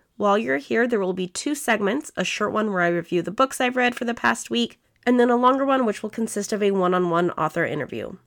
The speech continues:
Without further ado, let's jump right in. This past week was a light reading week for me as I only finished one book,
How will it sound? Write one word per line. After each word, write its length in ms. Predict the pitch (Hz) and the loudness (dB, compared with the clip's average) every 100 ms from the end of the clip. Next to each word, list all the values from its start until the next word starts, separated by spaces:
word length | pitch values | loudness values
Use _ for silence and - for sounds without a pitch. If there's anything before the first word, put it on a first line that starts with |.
| _ _ _ - | _ _ _ -4
Without 280 | 185 143 | 0 0
further 320 | - 190 196 208 | 2 0 4 2
ado, 200 | 208 247 | 2 2
let's 240 | 175 - | 0 -2
jump 240 | - 175 | -2 0
right 160 | 185 190 | 0 0
in. 300 | 220 196 165 - _ _ _ _ _ _ _ | -2 -4 -8 -14 _ _ _ _ _ _ _
This 160 | - - | -8 -4
past 320 | 277 269 277 | 2 2 2
week 160 | 269 208 | -4 -2
was 160 | 190 | 0
a 120 | 185 | 0
light 260 | 190 226 285 | 2 2 2
reading 300 | 226 220 208 | 0 0 0
week 160 | 180 - | -2 -4
for 120 | 170 | -2
me 160 | 165 | 0
as 120 | 165 175 | 0 0
I 80 | |
only 180 | 170 196 | 2 0
finished 400 | 208 214 208 - | 0 -2 -4 -2
one 240 | 180 175 160 | 0 2 2
book, 300 | 120 151 | -2 -4